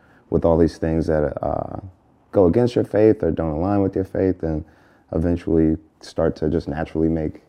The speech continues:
human decisions based on the reasoning you learn from the people around you. And, uh, and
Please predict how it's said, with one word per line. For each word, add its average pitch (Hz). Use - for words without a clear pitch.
human 95
decisions 87
based 82
on 80
the 82
reasoning 80
you 78
learn 78
from 82
the -
people 80
around 87
you. 87
And, 80
uh, 50
and 78